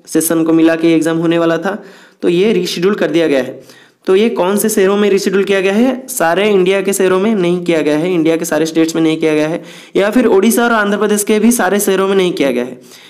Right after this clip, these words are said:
यहाँ पे basically भुवनेश्वर, गुनुपुर, कटक, बरहमपुर, पुरी और विशाखापट्टनम, ये जो cities यहाँ पे दिया गया है, ये cities में ये जो चारों code का जो एग्जाम्स है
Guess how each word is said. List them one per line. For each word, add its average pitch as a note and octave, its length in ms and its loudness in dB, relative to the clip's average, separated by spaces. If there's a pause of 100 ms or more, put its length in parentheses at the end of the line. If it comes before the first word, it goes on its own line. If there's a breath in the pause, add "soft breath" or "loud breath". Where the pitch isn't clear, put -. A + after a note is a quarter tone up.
(160 loud breath)
यहाँ F#3 160 0
पे A3+ 100 0
basically G3+ 800 0 (720 loud breath)
भुवनेश्वर, F#3+ 880 -2 (400)
गुनुपुर, G3 720 0
कटक, G#3+ 420 -4 (160)
बरहमपुर, F#3+ 840 0
पुरी G3 420 0 (460 loud breath)
और F#3 260 -2
विशाखापट्टनम, E3+ 640 -4 (220)
ये G3+ 500 0 (400 loud breath)
जो G3+ 360 0 (300)
cities F#3 360 0
यहाँ F#3 140 0
पे F3+ 80 0
दिया E3 200 0
गया C#3+ 120 0
है, C3+ 100 0
ये F3 200 2
cities G3 460 -2
में A3+ 240 0 (520 loud breath)
ये F#3 120 2
जो G3+ 140 0
चारों F#3+ 300 0
code F#3+ 280 2
का F#3+ 80 0
जो F#3+ 120 0
एग्जाम्स F#3 440 0
है A3+ 260 -2